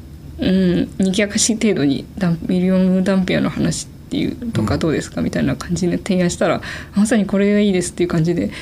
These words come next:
Speaker 1: 編集さんが「これにぜひしてみましょう」っていう話になりまして、それでダンピアをテーマにすることになったんですけど、
Speaker 2: はい。
Speaker 1: 困ったのが私は十七世紀が全然し-、何も知らないということになりまして、ちょっと案は通ってしまったものの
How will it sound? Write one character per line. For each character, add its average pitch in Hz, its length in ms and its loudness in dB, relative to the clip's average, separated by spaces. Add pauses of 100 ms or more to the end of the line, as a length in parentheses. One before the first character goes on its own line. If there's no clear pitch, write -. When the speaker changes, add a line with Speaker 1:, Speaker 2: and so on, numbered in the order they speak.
(180)
Speaker 1:
編 165 140 0
集 175 140 0
さ 196 120 -2
ん 185 60 2
が 170 80 0
「こ 180 140 -2
れ 185 80 4
に 185 160 4
ぜ 196 120 2
ひ 190 120 -2
し - 100 -2
て 185 80 2
み 175 80 4
ま 170 100 2
し - 100 0
ょ 190 100 2
う」 180 60 -2
っ - 40 -12
て - 140 -6
い - 60 2
う - 40 -2
話 170 340 0
に 85 60 2
な 78 120 0 (560)
り 165 80 2
ま 160 120 2
し - 80 -4
て、 - 300 -2 (480)
そ - 160 -4
れ 190 80 2
で 190 120 2
ダ 202 120 4
ン 196 80 4
ピ 175 140 0
ア 165 40 0
を 170 60 0
テ 185 160 0
ー 175 40 2
マ - 60 0
に 156 120 0
す - 220 -2
る 175 60 0
こ 175 100 -4
と 180 100 0
に 175 80 2
な 180 60 0
っ - 20 -4
た - 120 -4
ん 80 60 2
で - 80 0
す - 80 -8
け - 120 -4
ど、 160 240 0
Speaker 2:
は - 140 -8
い。 - 40 -6 (320)
Speaker 1:
困 240 180 4
っ 247 60 2
た 220 120 4
の 175 100 4
が 165 60 2
私 165 340 0
は 185 100 2
十 202 180 2
七 233 240 6
世 233 180 2
紀 180 120 0
が 156 80 2
全 165 200 2
然 185 140 2
し-、 - 280 -4
何 180 360 4
も 208 80 6
知 202 140 0
ら 214 60 6
な 214 100 6
い 180 100 0 (440)
と 170 80 0
い 165 40 2
う - 20 -2
こ 170 140 -4
と 165 100 0
に 165 80 4
な 165 80 2
り 160 60 2
ま 156 100 2
し - 60 -8
て、 - 200 -6 (520)
ち - 100 -12
ょ - 20 -14
っ - 40 -16
と 175 300 -2 (400)
案 208 160 2
は 180 100 2
通 190 120 0
っ 180 40 2
て - 300 -8
し 175 140 -2
ま 165 100 2
っ 165 40 -6
た - 200 -2
も 165 100 4
の 165 140 4
の 160 280 0